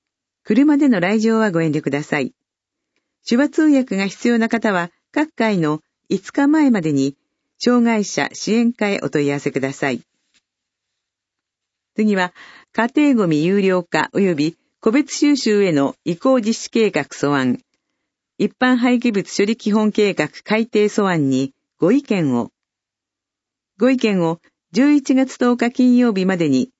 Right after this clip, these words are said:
小平市ホームページの市民意見公募手続き、パブリックコメントからお寄せください。持参送付、いずれでも構いません。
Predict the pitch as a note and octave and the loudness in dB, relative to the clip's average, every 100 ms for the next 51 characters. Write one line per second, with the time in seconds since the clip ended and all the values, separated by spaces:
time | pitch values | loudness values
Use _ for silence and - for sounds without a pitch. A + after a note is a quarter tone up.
0 | _ _ _ _ - A3+ A3+ G#3+ G#3+ - | _ _ _ _ -2 0 0 0 0 -2
1 | D#3+ B3 C4 B3+ B3+ A#3+ E3+ D#3 D3+ - | 0 2 2 2 2 2 0 0 -2 -4
2 | _ _ - A#3+ C4+ C#4 C4+ C4 F3 D3+ | _ _ -2 2 4 6 4 2 0 -2
3 | - G#3 G3 G3+ G3 G3+ D#3+ D#3+ C#3 A2 | 0 0 0 0 0 0 -2 -2 -4 -4
4 | _ _ _ _ - G#3+ C#4 C4+ - - | _ _ _ _ -2 2 2 0 -4 -2
5 | C4 A#3+ G#3 F3+ D3 B2+ - - C#3 D3 | 2 2 0 -2 -2 -2 -4 -4 -2 -2
6 | D3 C#3+ C#3 - D3 A#2+ - _ _ _ | -4 -2 -4 -4 -4 -4 -10 _ _ _
7 | _ _ _ _ - G#3 A3+ A3+ G#3+ - | _ _ _ _ -2 -2 0 0 0 2
8 | G3 G3 F3 E3+ - G3+ B3 C#4+ D4 A#3+ | 0 0 -2 -2 -2 0 2 2 2 0
9 | - D#3 D#3+ D3+ E3 D#3 C3+ | 0 -2 0 -2 -2 -2 -2